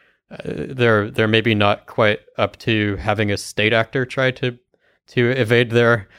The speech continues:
their verification techniques, but, uh, it's something that people are already working on, and I think we'll get right eventually.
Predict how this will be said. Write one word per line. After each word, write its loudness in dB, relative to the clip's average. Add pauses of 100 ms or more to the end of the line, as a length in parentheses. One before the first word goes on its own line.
(240)
their 4
verification 0
techniques, -4
but, -2 (600)
uh, -2 (180)
it's -4
something 2
that 0
people -4
are -2
already 2
working 0
on, 2
and 0
I 0
think -4
we'll -4
get -6
right 0
eventually. -6